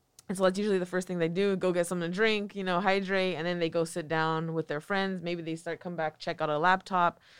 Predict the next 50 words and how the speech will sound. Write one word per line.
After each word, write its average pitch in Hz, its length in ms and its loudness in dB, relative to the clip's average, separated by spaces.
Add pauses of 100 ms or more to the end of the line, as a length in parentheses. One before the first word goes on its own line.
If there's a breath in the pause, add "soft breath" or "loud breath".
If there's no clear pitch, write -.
(260 loud breath)
Um, 151 300 -2
whatever 196 260 6
tech 202 300 0
they 175 100 0
need, 170 320 -4
they 170 80 0
kinda 165 200 -2
come 160 240 -4
to 165 120 -4
us 160 120 -4
and 151 80 -10
check 156 220 -6
it 139 80 -4
out. 147 240 0 (640 loud breath)
Um, 147 640 -2
and 160 340 0
then 160 560 0
at 151 200 -4
that 202 220 2
point, 202 540 -2
usually 185 600 -2
they're 165 200 2
in 165 200 -2
there 165 160 0
for, 165 120 -8
like, 160 140 -2
half 175 240 -4
an 165 80 -6
hour 170 220 0
or 180 40 -2
so 175 220 -2
before 160 640 -2 (100)
maybe 160 320 -2
one 151 220 -2
of 147 60 -4
the 143 60 -6
first 143 280 -8
classes 135 720 -10
would 151 180 -6
start, 139 300 -2
depending 151 400 -6
on 135 100 -6
the 127 60 -8
day 139 200 -4
and 135 140 -6
the 127 40 -10
schedule 135 420 -8
of 143 60 -10
the 160 60 -6
class. 196 440 -8